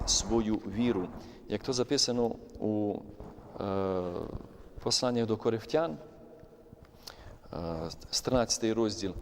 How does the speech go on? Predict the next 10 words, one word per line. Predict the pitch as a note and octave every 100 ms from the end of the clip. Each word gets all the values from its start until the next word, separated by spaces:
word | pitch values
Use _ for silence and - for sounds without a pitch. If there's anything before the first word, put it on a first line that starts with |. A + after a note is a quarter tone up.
| -
«Перевіряйте | A#2 A#2 A#2+ C#3 D3+ C3
самих | - B2 B2
себе, | - A#2 A2 A#2+ G2 - -
чи | - C3
у | - C3+
вірі | B2 E3 D3 G#2+
ви, | F#2 F#2 E2+ - - -
самих | - B2+ C3 C#3+
себе | C#3 D3 C3+
досліджуйте, | B2+ - C#3+ D#3+ B2 A#2 - C3+